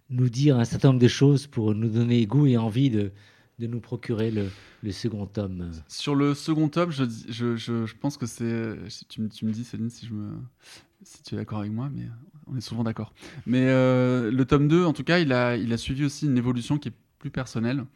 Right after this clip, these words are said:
Speaker 2: qui est une évolution, euh, militante, intérieure, qui, euh, sur ces deux années, est devenue, euh, plus politique, plus, euh,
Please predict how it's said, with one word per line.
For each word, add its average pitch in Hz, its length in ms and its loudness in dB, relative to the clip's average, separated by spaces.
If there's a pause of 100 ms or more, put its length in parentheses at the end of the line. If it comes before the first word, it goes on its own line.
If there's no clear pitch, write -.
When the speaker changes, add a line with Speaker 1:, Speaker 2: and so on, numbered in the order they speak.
(380)
Speaker 2:
qui - 80 -10
est - 120 -12
une 113 100 0
évolution, 113 600 -2
euh, 113 220 0
militante, 113 640 -2
intérieure, 117 600 -2 (220)
qui, - 200 -8
euh, 110 200 -4
sur 110 200 -12
ces - 160 -10
deux 117 260 -4
années, 120 380 0 (440)
est 123 100 -6
devenue, 113 380 0
euh, 117 120 -2
plus 107 200 -12
politique, 117 800 -8 (120)
plus, 127 360 -6
euh, 110 240 -4